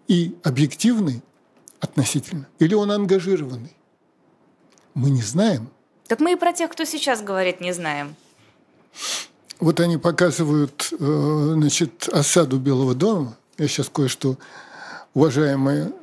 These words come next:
Speaker 1: зрители и слушатели, я щас все-таки хоть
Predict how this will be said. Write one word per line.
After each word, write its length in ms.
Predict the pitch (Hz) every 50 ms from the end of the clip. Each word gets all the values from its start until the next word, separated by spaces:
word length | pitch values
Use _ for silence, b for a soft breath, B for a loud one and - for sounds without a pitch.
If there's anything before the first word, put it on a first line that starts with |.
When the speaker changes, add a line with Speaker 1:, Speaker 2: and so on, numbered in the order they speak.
| 285 - _ _ _ _
Speaker 1:
зрители 540 | - 113 151 151 143 127 113 - 135 120 147
и 20 | 139
слушатели, 540 | - - 214 214 - - - - 147 135
я 220 | 131 147 156 156 - -
щас 260 | - - 160 156 -
все-таки 380 | - - 160 143 - - -
хоть 440 | - - - 151 123 - - - -